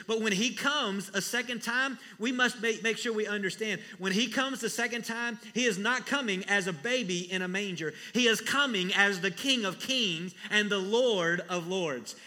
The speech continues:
And when he comes that second time, he is coming to judge all of mankind. And when he comes that second time, perfect peace will come with him as sin is done away with, evil is done away with,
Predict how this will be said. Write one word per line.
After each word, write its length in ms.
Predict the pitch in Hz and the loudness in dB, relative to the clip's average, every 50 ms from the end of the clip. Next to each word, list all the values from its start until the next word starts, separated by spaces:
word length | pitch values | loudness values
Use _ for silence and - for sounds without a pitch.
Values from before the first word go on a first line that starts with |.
| - 202 | -12 -6
And 100 | 202 208 | -2 0
when 120 | 214 214 196 | 2 4 6
he 160 | 220 269 247 | 6 4 2
comes 500 | - - 285 294 302 277 233 208 214 175 | 2 0 0 0 0 0 -2 -2 0 2
that 220 | 208 196 185 175 | 2 0 0 -2
second 440 | - - - 247 247 - 233 208 180 | -6 -4 -2 -2 -2 0 -4 -6 -6
time, 380 | - 226 240 233 202 170 160 - - - - - | -6 -6 -4 -2 0 -2 -2 -4 -8 -16 -8 -2
he 100 | - 247 | 2 2
is 140 | 233 214 220 | 2 2 0
coming 400 | - - 262 277 262 233 208 180 | 0 2 2 2 2 0 -4 -2
to 100 | 214 202 | -2 -4
judge 580 | 165 139 - 196 262 269 254 214 196 180 - - - - - | -4 -2 -2 0 2 4 4 4 2 0 -4 -8 -12 -8 -2
all 260 | 214 226 240 247 247 | 0 2 2 2 2
of 140 | 226 196 208 | 0 0 0
mankind. 760 | 208 220 226 226 220 214 - - - 247 254 240 196 165 147 - - - - | 0 0 2 2 0 0 -2 -4 0 2 4 4 4 2 0 -2 -6 -2 2
And 140 | 214 214 214 | 4 4 4
when 140 | 226 220 | 4 4
he 100 | 214 226 | 4 2
comes 520 | 214 220 - 277 285 285 254 220 208 190 - | 2 0 0 2 2 2 2 0 -2 -2 0
that 180 | 208 208 - | -2 -2 -2
second 500 | - - - 247 254 262 247 247 208 180 | -4 -6 -4 -2 -2 -2 -2 -4 -6 -6
time, 320 | - 233 247 247 208 185 - - - - - - | -4 -2 0 2 2 0 0 -6 -14 -18 -18 -10
perfect 500 | - 233 254 285 294 214 277 269 196 - | 0 4 6 6 6 4 0 -2 -2 -2
peace 260 | - 302 302 269 - - | -4 -2 -2 -2 -2 -2
will 100 | 214 202 | -4 -4
come 260 | - 240 220 208 208 | 0 -2 -2 0 0
with 160 | 233 247 190 | -2 -2 0
him 140 | 202 175 175 - - - - | -2 -4 -4 -6 -10 -4 2
as 180 | 202 220 202 | 2 2 2
sin 720 | - - - - - - 302 311 311 294 240 214 202 202 202 202 | 2 0 -2 -2 -2 -2 0 2 4 4 4 4 2 0 -2 -2
is 160 | 202 190 160 | -2 -2 0
done 200 | 160 214 208 196 | -2 -2 0 0
away 280 | 190 185 190 202 226 | 0 0 2 0 0
with, 260 | 240 240 269 277 - - - - - - | 0 0 -2 -2 -2 -4 -8 -16 -16 -6
evil 460 | - 254 302 311 320 320 262 247 214 202 | -2 0 2 4 4 4 4 2 2 2
is 160 | 196 170 147 | 2 0 0
done 220 | 160 202 196 190 | 0 0 0 0
away 240 | 185 180 190 196 208 | 0 0 2 2 2
with, 280 | 214 233 240 226 233 | 2 2 0 0 -2